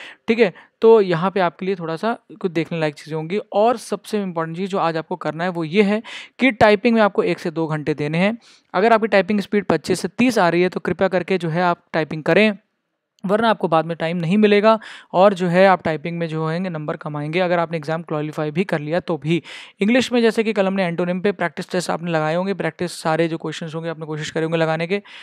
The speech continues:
अगर आपने नहीं लगाए थोड़े बहुत आज लगा लीजिए और सिनोनिम्स के क्वेश्चंस जो है यहाँ से करिए। देखिए करते रहेंगे अभ्यास तो जो है सफलता मिलेगी, अगर अभ्यास नहीं करेंगे, चीज़ें नहीं लग करते रहेंगे कंटिन्यूएशन में तो आपको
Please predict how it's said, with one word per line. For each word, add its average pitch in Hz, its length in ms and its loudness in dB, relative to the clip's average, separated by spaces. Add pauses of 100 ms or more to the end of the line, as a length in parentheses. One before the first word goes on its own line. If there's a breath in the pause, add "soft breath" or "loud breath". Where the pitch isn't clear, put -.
(160 loud breath)
अगर 226 140 8
आपने 226 240 6
नहीं 220 120 6
लगाए 214 260 2
थोड़े 180 200 0
बहुत 175 140 0
आज 170 180 0
लगा 185 200 2
लीजिए 190 240 2
और 185 140 -2
सिनोनिम्स 220 460 -4
के 202 80 -6
क्वेश्चंस 175 360 -8
जो 160 80 -4
है 180 80 0
यहाँ 160 160 -2
से 175 100 -10
करिए। 147 280 -4 (320 loud breath)
देखिए 262 160 2 (140)
करते 196 280 4
रहेंगे 226 220 4
अभ्यास 180 560 0
तो 214 260 2
जो 175 140 -6
है 214 280 2 (260 loud breath)
सफलता 185 440 2
मिलेगी, 156 340 -2
अगर 202 260 -2
अभ्यास 175 480 -2
नहीं 196 160 -2
करेंगे, 196 400 -4 (280 loud breath)
चीज़ें 180 260 -2
नहीं 190 220 2
लग 190 120 4
करते 185 300 0
रहेंगे 180 200 0
कंटिन्यूएशन 170 600 -2
में 180 140 -6
तो 226 100 0
आपको 208 360 0